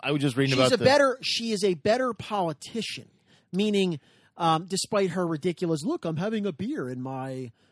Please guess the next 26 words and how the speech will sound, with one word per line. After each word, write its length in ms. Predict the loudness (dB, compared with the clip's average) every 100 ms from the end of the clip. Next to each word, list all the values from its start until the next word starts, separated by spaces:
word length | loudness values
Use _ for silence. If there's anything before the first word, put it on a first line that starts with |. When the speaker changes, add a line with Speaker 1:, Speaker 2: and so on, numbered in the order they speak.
| _ -12
Speaker 2:
in 140 | -8
my 160 | -6 -4
modest 460 | -4 -2 -4 -4
home 520 | 0 2 2 0 -4 -4
so 140 | -2
that 120 | -2
I 100 | -2
can 200 | -2 -2 -2
relate 380 | -4 -4 -8 -4
to 100 | -4
you 200 | -2 -2
common 460 | -4 -8 -4 -4 -6 -6
folk. 320 | -2 -2 -4
Is 80 | -10
this 100 | -10 -6
how 80 | -6
you 140 | -6
drink 280 | -4 -6 -4
it?" 100 | 0
Speaker 1:
Well, 80 | 4
the 60 | 4
crazy 220 | 2 2
thing, 140 | 2 2
she 160 | 2 4
won 240 | 8 8
a, 100 | 6